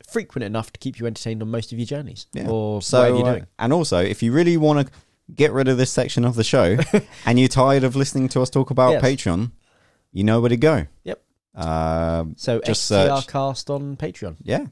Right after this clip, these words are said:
Speaker 2: find us there. And we're back.
Speaker 1: And we're back.
Speaker 2: And for those delightful Patreon users, uh, you just skipped twenty-eight minutes,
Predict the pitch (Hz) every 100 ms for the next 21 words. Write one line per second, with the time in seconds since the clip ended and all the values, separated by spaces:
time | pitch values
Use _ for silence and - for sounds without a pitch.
0 | _ - 117 151 147 214 214 - - -
1 | 233 294 320 285 320 339 311 330 262 -
2 | - - 147 160 156 123 - - 147 151
3 | 147 131 - 127 143 143 - 131 131 131
4 | 139 120 131 123 113 107 92 95 92 -
5 | 98 98 92 98 101 95 - - - -
6 | 104 98 - - 113 120 101 92 90 -
7 | 101 90 - - -